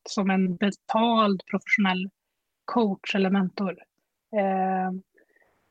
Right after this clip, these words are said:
man kan ju ha nära vänner som vill en så väl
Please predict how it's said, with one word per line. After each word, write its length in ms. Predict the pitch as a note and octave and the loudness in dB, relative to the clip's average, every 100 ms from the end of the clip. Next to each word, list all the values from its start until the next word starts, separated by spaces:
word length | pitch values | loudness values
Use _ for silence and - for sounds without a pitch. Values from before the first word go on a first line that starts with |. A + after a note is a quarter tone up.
| - | 2
man 160 | A3+ | 4
kan 160 | G#3+ A3+ | 6 6
ju 60 | A3+ | 6
ha 340 | - G#3+ A3+ | 6 8 8
nära 300 | A#3 A#3+ G#3+ | 6 4 2
vänner 360 | G#3 G#3 G3 F#3+ | 2 2 0 -2
som 560 | G#3 G3 G3 F#3+ F#3+ | -2 -4 -4 -4 -2
vill 220 | G3+ A3+ | 2 4
en 140 | A3 G3+ | 4 2
så 120 | G3+ | -2
väl 520 | G3+ G3+ A3 F#3+ B3+ | 2 4 4 4 2